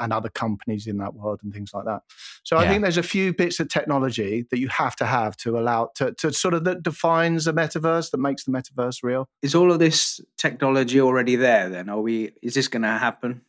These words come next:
Speaker 1: I think a lot of it is there. Whether it's any, whether it's shit or not is another <laughs> matter at the moment. Uh, but I think w-, let's, let's look at the technology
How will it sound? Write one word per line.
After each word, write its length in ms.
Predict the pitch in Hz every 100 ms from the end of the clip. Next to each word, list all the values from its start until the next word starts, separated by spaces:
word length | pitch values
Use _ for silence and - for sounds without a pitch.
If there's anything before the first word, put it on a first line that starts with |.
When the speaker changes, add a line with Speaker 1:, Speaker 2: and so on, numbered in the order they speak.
| -
Speaker 1:
I 80 | -
think 320 | - 233 240
a 40 | 190
lot 320 | 175 220 285
of 160 | 175 175
it 120 | 165
is 160 | 147 151
there. 220 | 170 135
Whether 220 | 175 185
it's 160 | 151 175
any, 180 | 151 160
whether 280 | 170 180
it's 140 | 156 -
shit 300 | - 170 -
or 80 | 104
not 240 | 101 -
is 100 | 123
another 260 | 131 135 135
<laughs> 100 | 143
matter 380 | 156 - - -
at 220 | - 160
the 100 | 156
moment. 500 | 143 151 147 135 - - - - -
Uh, 80 | 151
but 160 | 190
I 80 | 208
think 300 | 180 262 240 - - - _ -
w-, 160 | 262 - _
let's, 300 | 262 190 -
let's 260 | 233 202 -
look 200 | 208 190
at 60 | 165
the 80 | 147
technology 760 | 151 139 135 120 107 101 107